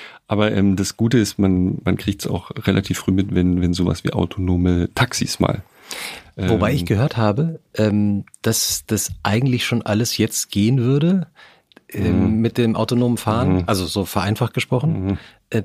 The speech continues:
Speaker 2: der Mensch nervt nur.
Speaker 1: Ja, klar. Die
Speaker 2: Und
Speaker 1: soziale Interaktion ist das
Speaker 2: so,
Speaker 1: Problem.
Speaker 2: das heißt, ähm,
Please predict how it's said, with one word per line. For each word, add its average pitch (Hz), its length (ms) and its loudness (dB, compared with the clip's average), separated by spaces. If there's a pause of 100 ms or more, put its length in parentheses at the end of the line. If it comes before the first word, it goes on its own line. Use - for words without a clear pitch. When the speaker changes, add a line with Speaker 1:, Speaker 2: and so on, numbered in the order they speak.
(180)
Speaker 2:
der 113 100 4
Mensch 127 300 2
nervt 85 360 -2
nur. 76 240 -6 (240)
Speaker 1:
Ja, 131 160 2
klar. 127 220 -2 (200)
Die 123 60 0
Speaker 2:
Und 113 60 2
Speaker 1:
soziale 120 340 2
Interaktion 110 400 -2
ist 95 100 -4
das 110 80 -2
Speaker 2:
so, 120 120 0
Speaker 1:
Problem. 85 160 -4
Speaker 2:
das 98 140 -2
heißt, 113 360 0 (100)
ähm, 110 240 2